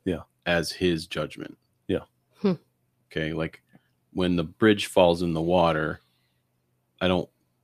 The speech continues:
Speaker 2: put that on anyone,
Speaker 1: Mm-hmm.
Speaker 2: right? Like, when someone gets a cancer diagnosis, I'm not saying God's choosing to do that in that moment. There are
Speaker 3: Hmm.
Speaker 2: things in this world that happen because the world is broken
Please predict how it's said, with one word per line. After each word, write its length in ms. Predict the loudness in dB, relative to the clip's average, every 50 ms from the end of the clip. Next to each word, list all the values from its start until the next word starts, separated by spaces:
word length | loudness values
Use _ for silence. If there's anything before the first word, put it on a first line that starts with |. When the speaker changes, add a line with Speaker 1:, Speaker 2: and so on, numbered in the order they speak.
| _ _ _ _ _ _ _ _ _ _
Speaker 2:
put 220 | -2 0 0 2 2
that 140 | 0 0 0
on 140 | -2 -4 -6
anyone, 420 | -8 -10 -10 -10 -12 -14 -14 -18 _ _ _ -10
Speaker 1:
Mm-hmm. 200 | -8 -8 -10 -10 -6 -4
Speaker 2:
right? 180 | -4 -2 2
Like, 220 | 2 0 0 2 2
when 360 | 2 4 4 2 0 -2 -4 -8 -20 -20 -20 -20 _ _
someone 440 | -10 2 4 4 6 6 4 4 4
gets 240 | 2 0 0 0 -4
a 60 | -8
cancer 380 | -4 -2 -2 -2 -2 -4 -6 -4
diagnosis, 960 | -2 0 0 0 -2 -4 -4 -4 -6 -6 -6 -6 -6 -6 -8 -14 -14 -16 _ _ _ _ _ _
I'm 100 | -2 0
not 200 | 0 0 0 -2
saying 260 | -2 -2 -2 -2 -2
God's 420 | -2 -2 -2 -2 -2 -4 -8 -14 -18 _ _ _ _ _
choosing 520 | -10 -8 -8 -2 -2 -2 -2 -2 -4 -6 -6
to 60 | -8
do 260 | -10 -8 -6 -4 -4 -4
that 240 | -4 -6 -6 -6 -8
in 60 | -8
that 140 | -10 -10 -10
moment. 340 | -12 -12 -12 -14 -14 -18 -20 _ _ _ _ _ -20 -20 -20 _ _ _ _ _ _
There 260 | 4 6 6 6 4
are 40 | 2
Speaker 3:
Hmm. 140 | 0 -4 -6 -8 0 4
Speaker 2:
things 240 | 6 6 6 6
in 80 | 4 2
this 180 | 2 2 0 0
world 300 | 4 6 6 6 6 4
that 140 | 2 2
happen 380 | 2 2 2 2 0 -2 -6 -6
because 280 | -6 -8 -10 -12 -10 -8
the 60 | -6
world 180 | -4 -4 -4 -6
is 80 | -8
broken 540 | -4 _ 2 2 2 2 -2 -8 -8 -8 -10